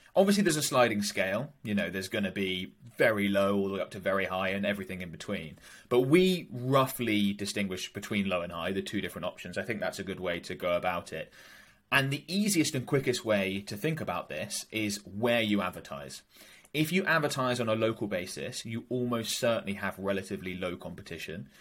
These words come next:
If you advertise nationally or internationally, you almost certainly have high competition.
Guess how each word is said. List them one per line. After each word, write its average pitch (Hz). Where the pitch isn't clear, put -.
If 131
you 143
advertise 110
nationally 104
or 117
internationally, 95
you 104
almost 101
certainly 92
have 87
high 82
competition. -